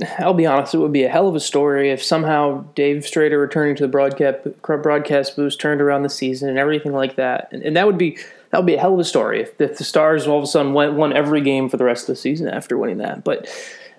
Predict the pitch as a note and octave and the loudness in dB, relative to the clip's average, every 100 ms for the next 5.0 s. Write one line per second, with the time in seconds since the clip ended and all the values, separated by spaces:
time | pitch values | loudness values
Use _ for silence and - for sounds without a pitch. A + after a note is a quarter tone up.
0 | _ - D#3+ D#3 F3 D#3+ E3+ D#3+ D3 D3+ | _ -6 -2 2 2 2 4 4 4 2
1 | C#3 C3+ C#3 C3+ C3 B2 D3+ C3 C3+ C3+ | 0 0 2 2 0 0 2 2 0 0
2 | C#3 D3 F3 D#3+ D#3 D#3 D3 C3+ D3 E3+ | 0 2 2 2 0 0 0 2 2 4
3 | F3 E3 C3+ D3 D3 D3 D3 C#3+ C3 - | 4 2 2 0 2 2 2 2 0 -4
4 | - C#3 C#3+ F3 D#3 D3+ C#3+ C3+ - | -6 0 4 4 2 2 2 2 -4